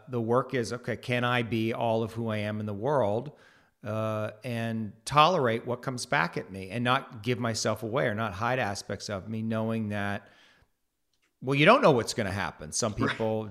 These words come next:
Speaker 1: may leave. You're a fucking asshole. Or some people may come closer. That, I mean, that could also be just
Speaker 2: Yeah.
Speaker 1: as scary as suddenly you're, which I think is what happens to people when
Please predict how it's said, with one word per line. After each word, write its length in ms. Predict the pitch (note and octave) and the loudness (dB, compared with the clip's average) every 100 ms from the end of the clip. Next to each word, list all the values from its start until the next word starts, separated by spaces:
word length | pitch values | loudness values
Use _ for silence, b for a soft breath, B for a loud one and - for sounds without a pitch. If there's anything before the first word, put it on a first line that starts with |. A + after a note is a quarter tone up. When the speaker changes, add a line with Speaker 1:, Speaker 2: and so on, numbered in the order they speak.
| - A#2 | -12 -8
Speaker 1:
may 560 | A2 A#2 A2+ A2 G#2 G2 | -4 0 0 0 -4 -4
leave. 580 | A#2 B2 E3+ A3+ G3+ B2 | -2 0 0 -4 -6 -4
You're 180 | A2+ | 0
a 80 | G#2+ | 0
fucking 300 | - A#2 G#2+ | -2 -2 -2
asshole. 420 | G#2+ C3 - E3 | -2 -2 -2 -2
Or 80 | D#3 | -2
some 240 | A2 C3 B2 | -2 -4 0
people 540 | D#3 D#3+ C#3+ B2+ B B B B _ - | 0 6 6 6 B B B B _ -8
may 400 | C#3+ C#3 C#3 B2+ | 0 6 8 8
come 260 | - C#3 A#2 | 4 2 6
closer. 420 | - D#4+ - C3 | 8 8 8 4
That, 140 | B2 | 4
I 20 | B2+ | 2
mean, 140 | B2 | 4
that 420 | C3 C#3 - - | 4 4 -2 -2
could 160 | - C3 | 4 8
also 400 | D3 A3+ - D3 | 10 8 6 4
be 400 | F#2+ A#2+ A2 G#2 | 2 0 0 -2
just 300 | B2 A2+ C#3+ | -4 -2 6
Speaker 2:
Yeah. 120 | E3 | 8
Speaker 1:
as 80 | - | 6
scary 880 | - - - E3+ A3 C#3+ G2+ G#2+ A#2+ B B B B _ - | 0 -4 0 2 4 4 2 -2 -8 B B B B _ -6
as 260 | A#2 A2+ - | -4 -2 -2
suddenly 380 | B2 A#2 A2+ | -2 -2 -2
you're, 320 | A2+ A2 A2 G#2+ G#2+ G#2+ - | -2 0 -2 -4 -8 -10 -10
which 280 | B2 B2+ | -6 -4
I 80 | D3+ | -4
think 280 | - D3 C3 | -2 -4 -2
is 240 | A2+ - - A2 G#2 - - G#2+ | -6 -8 -12 -16 -16 -16 -16 -8
what 220 | A#2 A#2 | 0 0
happens 480 | G2+ A#2 F3+ D#3 A#2+ | 4 4 4 0 -6
to 80 | - | -8
people 360 | G2 G2 - A#2+ | -10 -10 -6 -4
when 340 | A#2 A2+ A2 | -4 -4 -6